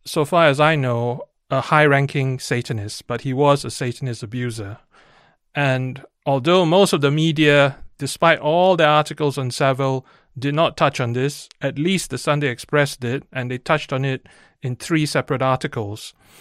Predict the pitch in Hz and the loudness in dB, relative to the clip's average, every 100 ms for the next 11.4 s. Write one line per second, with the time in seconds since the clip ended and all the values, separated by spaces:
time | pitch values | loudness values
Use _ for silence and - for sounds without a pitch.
0 | - - - _ _ 139 127 - 170 - | -20 -20 -20 _ _ -6 0 4 2 2
1 | - - - 143 - 214 196 147 147 147 | -10 -16 -8 -2 4 4 6 4 4 0
2 | - 147 143 143 135 - 120 - 165 160 | -2 0 2 4 2 2 -6 0 0 2
3 | 123 113 120 156 139 131 143 135 - - | 0 -2 -2 -4 -6 -2 0 0 -4 -16
4 | - - - 170 170 180 160 156 151 123 | -20 -20 0 2 2 2 0 0 -2 0
5 | 180 156 139 131 139 139 123 117 147 123 | 2 2 0 -2 -4 -4 -4 -4 -4 -2
6 | 131 123 120 - 123 - 120 131 123 110 | -2 -4 -6 -6 -6 -4 -2 0 0 -2
7 | 143 - - - - - 139 160 156 143 | -6 -14 -20 -20 -20 -6 2 4 4 2
8 | - 135 - - - _ _ _ _ _ | -2 -4 -4 -12 -18 _ _ _ _ _
9 | - - 160 147 123 147 - 120 117 143 | -4 4 4 4 0 -4 -4 -4 -4 -6
10 | - - 131 127 147 143 135 135 131 131 | -10 -6 -2 -2 0 0 2 2 0 0
11 | 156 123 120 156 | 0 0 -2 -4